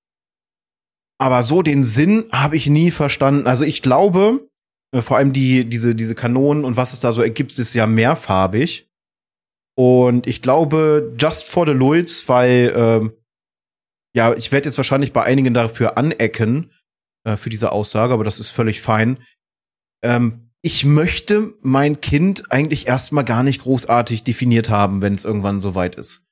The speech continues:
Sondern ich möchte das Kind so erziehen, wie quasi, wenn es sagt, "Hey, ich möchte ein Kleid haben", okay, gibt's ein Kleid oder sonstige Sachen und halt nicht in diese, in diese absolut festen und starren und sturen Geschlechterrollen schieben. Deswegen würde ich wahrscheinlich,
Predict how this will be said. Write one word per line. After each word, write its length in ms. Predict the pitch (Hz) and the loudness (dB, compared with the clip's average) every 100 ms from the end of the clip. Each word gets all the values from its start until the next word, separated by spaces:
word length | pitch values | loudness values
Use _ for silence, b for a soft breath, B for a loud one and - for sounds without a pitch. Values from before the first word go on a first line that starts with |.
| _ _ _ _ | _ _ _ _
Sondern 800 | - 120 117 117 113 110 107 104 _ _ _ - | -4 0 2 2 2 2 0 -2 _ _ _ -6
ich 80 | 117 | -2
möchte 200 | 170 156 | 0 0
das 120 | - | -2
Kind 180 | 151 135 | -2 0
so 100 | 160 | 0
erziehen, 460 | 151 - 165 160 | 0 -2 0 2
wie 420 | 135 135 135 139 _ _ _ _ | 2 2 0 -2 _ _ _ _
quasi, 560 | - 127 123 117 117 113 | 0 2 2 0 -2 -2
wenn 200 | 113 127 | -4 -2
es 100 | 123 | 0
sagt, 400 | 123 120 - - _ _ | 2 2 -2 -16 _ _
"Hey, 380 | - 135 139 139 _ | -2 0 0 -4 _
ich 120 | - | -4
möchte 240 | 123 - | -4 -4
ein 20 | |
Kleid 300 | 117 139 143 | -2 0 2
haben", 420 | 139 135 131 139 - _ _ | 2 2 0 -4 -10 _ _
okay, 280 | _ 143 151 | _ -2 -2
gibt's 280 | - 120 - | -4 -6 -8
ein 60 | |
Kleid 360 | 113 131 139 139 | -2 0 2 0
oder 140 | 127 | 0
sonstige 400 | 120 135 - 131 | 0 -2 -2 -2
Sachen 260 | 127 123 131 B B B | 0 0 -4 B B B
und 160 | 135 123 | -4 0
halt 140 | 143 | 0
nicht 100 | 147 | 0
in 60 | 143 | -2
diese, 260 | 135 131 B B B | 0 -2 B B B
in 80 | 127 | -2
diese 320 | 120 127 - | 0 0 0
absolut 640 | 143 - 143 135 127 - _ | -4 -2 -2 0 0 -4 _
festen 680 | - 151 143 - - 143 | -4 -2 -2 -4 0 0
und 280 | 139 - 120 | 0 -2 -2
starren 520 | - 139 135 135 131 | -2 -2 -2 0 -2
und 220 | 127 131 120 | -2 -4 -4
sturen 380 | - 131 123 | -4 -2 0
Geschlechterrollen 680 | 113 - 117 113 110 98 95 | -2 -2 -2 0 0 0 -2
schieben. 320 | 92 95 92 B B B | -4 -8 -10 B B B
Deswegen 340 | 113 139 202 147 | -4 0 2 2
würde 160 | 214 | 0
ich 80 | 208 | -2
wahrscheinlich, 720 | 180 - 139 165 196 247 - | -4 0 0 2 0 -2 -8